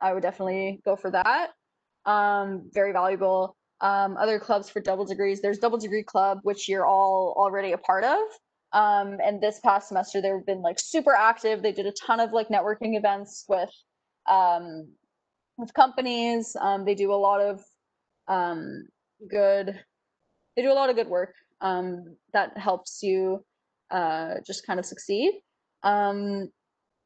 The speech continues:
and, uh, but in terms of good clubs,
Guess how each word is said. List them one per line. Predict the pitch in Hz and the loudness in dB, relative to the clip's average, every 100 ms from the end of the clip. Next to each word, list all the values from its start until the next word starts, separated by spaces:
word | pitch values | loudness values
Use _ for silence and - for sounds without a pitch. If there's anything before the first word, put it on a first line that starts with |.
| _ _ _ _ _ _ _ _ - | _ _ _ _ _ _ _ _ -4
and, | 233 226 220 220 220 | 0 0 0 0 2
uh, | 214 214 208 196 | 2 4 4 2
but | 214 | 2
in | 254 | 0
terms | 339 330 | 0 0
of | |
good | 294 269 | -2 0
clubs, | 277 247 - | 2 2 -2